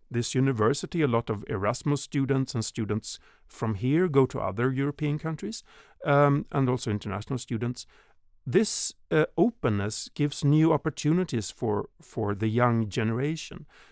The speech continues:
So we think if parents realize that globalization is here, then they want to equip their children with this attitude of openness. So this is the mechanism we think that explains that result.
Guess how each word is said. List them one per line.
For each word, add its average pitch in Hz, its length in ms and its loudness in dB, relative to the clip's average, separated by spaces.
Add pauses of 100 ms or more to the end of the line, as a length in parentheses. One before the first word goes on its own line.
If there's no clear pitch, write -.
So 160 300 4
we 160 200 0
think 214 400 -2 (420)
if - 180 -2
parents 339 380 -2
realize 127 400 0
that 117 140 -10
globalization 147 920 -2
is 196 160 -4
here, 120 480 -2 (880)
then 185 500 2
they 175 160 4
want 202 240 2
to 208 80 2
equip 202 540 -2
their 117 200 2
children 107 460 -2
with 123 140 2
this 131 240 0
attitude 160 440 0
of 151 200 0
openness. - 720 -6 (440)
So - 140 -4
this 170 240 0
is 147 100 -2
the 131 80 0
mechanism 110 800 0
we 147 140 0
think 117 240 -2
that 104 160 -8
explains 143 480 -4
that - 240 -14
result. - 480 -14